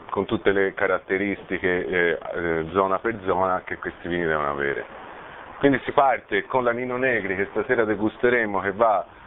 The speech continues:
dal, eh, nel nord Italia, nella Valtellina, un posto molto,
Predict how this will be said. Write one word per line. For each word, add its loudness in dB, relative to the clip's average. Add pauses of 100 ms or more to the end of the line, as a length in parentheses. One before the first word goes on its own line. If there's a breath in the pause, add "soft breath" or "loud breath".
(100)
dal, 2
eh, 2
nel 0
nord 0
Italia, 2
nella 2
Valtellina, 2
un -6
posto -6
molto, 2